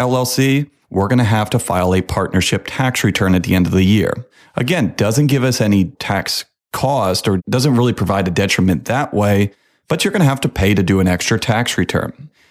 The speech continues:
However, if you just pick either you or your spouse to own that real estate, that is now a single member L L C, so we can file that as a schedule on your personal taxes.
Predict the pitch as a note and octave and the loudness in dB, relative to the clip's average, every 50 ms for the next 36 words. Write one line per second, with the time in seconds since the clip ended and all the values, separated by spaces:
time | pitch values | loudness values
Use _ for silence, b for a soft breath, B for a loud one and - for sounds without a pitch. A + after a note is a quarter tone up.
0 | b b b B2 B2 A#2+ C#3 F3+ F#3+ F#3+ C#3+ A#2+ G2+ G2+ C3 D3 - - C3+ - | b b b 0 0 0 0 0 0 0 2 2 2 2 0 0 2 0 -2 -2
1 | - - A2+ A2+ G#2+ - - F#2+ F2 E2 E2+ E2+ F2 F2+ G#2 A2+ B2 B2+ B2+ - | -2 0 0 0 0 0 0 0 0 0 0 0 2 2 2 2 4 2 0 0
2 | - - A2+ B2+ D3+ D#3+ C#3+ C3+ A2+ - - - F#2+ F#2+ F#2 F#2 - - - - | -2 -2 0 0 0 0 0 0 0 -2 -2 -2 -2 -2 -2 -2 -2 -4 -4 -2
3 | - G#2 G#2 G2 F#2+ F#2 - - A#2 C#3+ D#3 D#3 C#3+ - - G#2+ G2+ G#2 G2+ - | 0 2 2 4 4 2 2 2 0 0 2 0 -2 -2 0 0 0 0 -2 -4
4 | b b b b b G#2+ G#2+ B2+ D3+ C#3+ C3 B2 A#2+ A#2+ A2+ G#2+ F#2+ F#2+ - - | b b b b b -2 0 0 2 2 2 2 2 2 0 0 0 0 -2 -2
5 | - D#3+ F3 E3+ E3+ D3+ B2 G#2 G#2 G2+ F#2 G2 F#2 - - G2+ F#2+ F2+ F#2+ F#2+ | 0 2 2 2 2 2 2 2 2 2 0 -2 -2 -2 -2 -2 0 0 0 0
6 | F#2 F2+ - - - C3 A#2 G2+ G2 F#2+ - - - - - A2 G#2+ B2+ - D#3 | 0 0 -2 -2 0 2 2 2 2 2 0 -4 -6 -2 0 2 2 2 2 0
7 | B2+ - - G2 F#2 F#2+ F#2+ F#2 F#2+ F#2+ G2 F#2 G2 G2+ F#2+ - - - G2 F#2+ | -2 0 -2 -2 0 0 0 0 0 0 0 0 0 0 0 -2 -2 -2 -2 0
8 | F#2 - G2+ F#2 F2+ F#2 F#2 F2+ - - F#2 G#2 G#2 - - A2+ G#2+ G2+ - A#2+ | 0 0 0 0 2 2 0 0 0 -2 -2 -2 -2 0 0 0 0 0 0 0
9 | A#2 G#2 F2+ - - - - - - - - | 0 0 -2 -4 -4 -6 -6 -6 -6 -8 -8